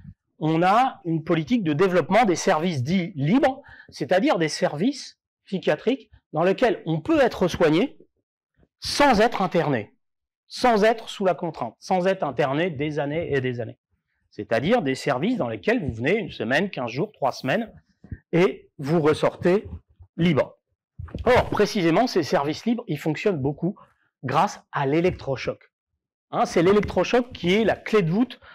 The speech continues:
de ces services libres développés dans les années dix-neuf cent trente et plus encore dans les années quarante et cinquante.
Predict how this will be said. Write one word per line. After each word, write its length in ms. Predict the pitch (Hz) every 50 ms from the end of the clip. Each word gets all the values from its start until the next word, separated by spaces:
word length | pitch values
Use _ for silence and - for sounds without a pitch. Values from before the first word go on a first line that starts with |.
| - _
de 140 | - 135 156
ces 200 | 165 - - 175
services 520 | 151 - - 175 143 139 143 139 - - -
libres 220 | 190 214 214 - _ _
développés 760 | - 127 147 139 135 131 131 117 - 147 143 160 - - - _ _ _ _ _ -
dans 200 | 131 143 151 151
les 200 | 147 147 139 123
années 220 | 139 135 143 151 143
dix-neuf 280 | 131 127 131 131 120
cent 180 | - - 127 110
trente 280 | - - 175 185 -
et 80 | - 113
plus 260 | - _ - 156 127 127
encore 340 | 117 104 - - 170 170
dans 100 | 160 127
les 200 | 113 110 110 110
années 200 | 117 113 131 127
quarante 480 | 139 - - 117 107 123 147 160 - _ _ _ _ _ _ _ _ _ _ -
et 340 | - 147 147 170 170 - _ _ _ _
cinquante. 500 | - - - - 135 - 131 - - -